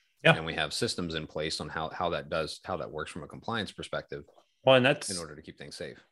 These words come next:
Speaker 1: And that's in this world today that we're in, where things have shifted a lot.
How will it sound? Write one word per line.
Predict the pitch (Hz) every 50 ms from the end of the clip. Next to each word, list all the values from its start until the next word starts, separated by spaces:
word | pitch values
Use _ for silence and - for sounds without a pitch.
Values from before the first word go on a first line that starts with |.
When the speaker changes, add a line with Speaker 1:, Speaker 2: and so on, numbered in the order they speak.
| _ _ -
Speaker 1:
And | 120 127
that's | 170 175 170 -
in | 131 127
this | 120 -
world | - 104 113 117 101 -
today | - - 107 120 131
that | 110 101 95
we're | 98 95 95 98
in, | 98 101 101 101
where | 95 95 95
things | - - 110 101 92
have | 92 -
shifted | - - 135 135 - - 98
a | 90
lot. | 87 87 87 92 98